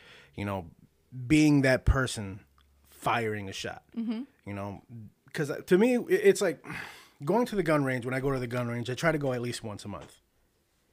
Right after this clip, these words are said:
Speaker 1: I always take the gun. If I get a new gun, I always wanna take that gun and the gun I conceal carry with, so that way I'm familiar how that gun shoots.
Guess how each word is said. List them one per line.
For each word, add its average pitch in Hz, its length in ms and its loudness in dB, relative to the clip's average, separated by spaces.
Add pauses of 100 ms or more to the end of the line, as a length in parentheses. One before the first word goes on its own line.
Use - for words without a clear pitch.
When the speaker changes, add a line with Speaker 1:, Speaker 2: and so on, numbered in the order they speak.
(300)
Speaker 1:
I 131 140 -4
always 143 240 2
take 147 200 -2
the 135 80 -6
gun. 123 340 -4
If 120 100 -6
I 123 100 -4
get 127 140 -4
a - 20 0
new 135 140 0
gun, 120 260 -6
I 113 80 -6
always 113 200 -8
wanna 120 160 -8
take 113 260 -8
that 143 240 -2
gun 190 280 -4 (480)
and 117 140 -6
the 117 40 -4
gun 117 200 -6
I 117 60 -6
conceal 120 360 -10
carry 131 300 -4
with, 113 180 -8
so 117 140 -10
that 117 200 -6
way 120 120 -4
I'm 117 140 -6
familiar 123 840 -2
how 123 180 -6
that 117 200 -6
gun 101 180 -10
shoots. - 560 -8